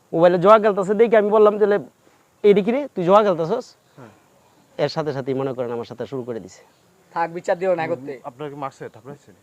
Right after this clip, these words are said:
Speaker 1: মারছে নাকি খালি এই মোবাইলের জন্য নাকি আমাকে জবাইও করবে।
Speaker 2: কি রে, এগুলো কি?
Speaker 3: ভাই, আমরা বুঝবো, জান
Speaker 1: এই
Speaker 3: ভাই।
Speaker 1: সন্তান জন্ম দিছি আমি।
Speaker 2: এই, আল্লাহ, আল্লাহ, আল্লাহ। বাপের গায়ে হাত দিলি কেন তুই? এটা কি লাগে তোর?
Speaker 3: ভাই, এটা আমরা বুঝলাম।
Speaker 2: চুপ! কলজা বরাবর ঘামান দিবা না, এটা কি লাগে তোর?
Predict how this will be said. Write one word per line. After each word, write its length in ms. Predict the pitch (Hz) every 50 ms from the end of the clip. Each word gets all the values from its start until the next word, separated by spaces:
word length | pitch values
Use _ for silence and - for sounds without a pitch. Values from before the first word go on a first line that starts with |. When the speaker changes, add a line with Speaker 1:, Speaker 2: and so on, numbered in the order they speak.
| - -
Speaker 1:
মারছে 360 | 156 170 185 196 - - 185
নাকি 260 | 165 170 170 156 185
খালি 200 | - 175 160 160
এই 160 | 156 160 170
মোবাইলের 420 | 170 180 180 175 180 180 190 196 185
জন্য 160 | 196 196 190
নাকি 180 | 190 185 175 180
আমাকে 200 | 165 165 156 165
জবাইও 360 | 151 175 170 185 175 151 131
করবে। 260 | 127 127 107 113 101 101 _ _ _ _ _ _ _ _ _ _ _ _ _ _
Speaker 2:
কি 60 | -
রে, 160 | 139 156 165 156
এগুলো 220 | 135 139 156 156 _ _
কি? 80 | 147 101 - _ _ _ _ _ _ _ _ _ 147 147
Speaker 3:
ভাই, 100 | 165 165
আমরা 180 | 175 180 175
বুঝবো, 260 | 170 170 156 160 156
জান 140 | 147 156 160
Speaker 1:
এই 60 | 202
Speaker 3:
ভাই। 100 | 214 240
Speaker 1:
সন্তান 460 | - - 240 247 226 - 262 220 214 214
জন্ম 220 | 214 214 208 202
দিছি 200 | 185 175 143 160
আমি। 160 | 151 135 123 -
Speaker 2:
এই, 80 | 622 - - - 135
আল্লাহ, 160 | 127 117 101
আল্লাহ, 300 | _ _ - - - - - _ _ _ _ _ _ _ -
আল্লাহ। 240 | 180 214 320 330 311 - - _ _ _ _ _ _ _ - - - _ _ _ _ _ _ _ _ - -
বাপের 280 | 147 143 147 - 180 156
গায়ে 140 | 175 165 151
হাত 100 | - 170 180
দিলি 140 | 196 185 175
কেন 200 | 170 143 135 117 104 _
তুই? 100 | 113 104 _ _ _ _ _ _ _ _ _ _ _ _ _ _ _ _ _ _ _ _ _ _ -
এটা 120 | 151 151
কি 180 | 147 - 175 165
লাগে 200 | 147 120 110 - _
তোর? 80 | 98 _ _ _ _ _ _ _ _ - 156
Speaker 3:
ভাই, 120 | 170 175
এটা 120 | 185 202
আমরা 240 | 196 208 214 220 220
বুঝলাম। 260 | 202 214 277 415 440
Speaker 2:
চুপ! 760 | - - - _ _ _ _ _ _ _ 165 156 _ - 294 285
কলজা 180 | 277 - 302
বরাবর 300 | 277 285 277 277 277 262
ঘামান 240 | 196 214 233 269 262
দিবা 140 | 254 240 208
না, 60 | 202
এটা 120 | 208 202
কি 140 | 208 - 254
লাগে 200 | 254 196 147 127
তোর? 140 | - 110